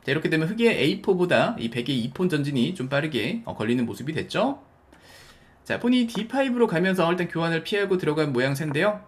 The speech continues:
자, 나이트가 이쓰리 칸 오면서 폰에 대한 위협을 걸어줍니다. 자, 비숍이 따라 붙으면서 일단 수비를 하고 들어갔어요.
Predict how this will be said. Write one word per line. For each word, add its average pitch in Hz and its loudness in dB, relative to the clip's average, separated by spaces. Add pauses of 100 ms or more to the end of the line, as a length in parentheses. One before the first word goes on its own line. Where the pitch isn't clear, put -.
(120)
자, 87 -4
나이트가 156 -2
이쓰리 226 -4
칸 175 -4
오면서 127 0
폰에 151 -4
대한 131 -2
위협을 113 -4
걸어줍니다. 120 -2 (380)
자, - -8
비숍이 151 -4
따라 160 2
붙으면서 143 -2
일단 120 -6
수비를 139 -4
하고 131 -2
들어갔어요. 120 -2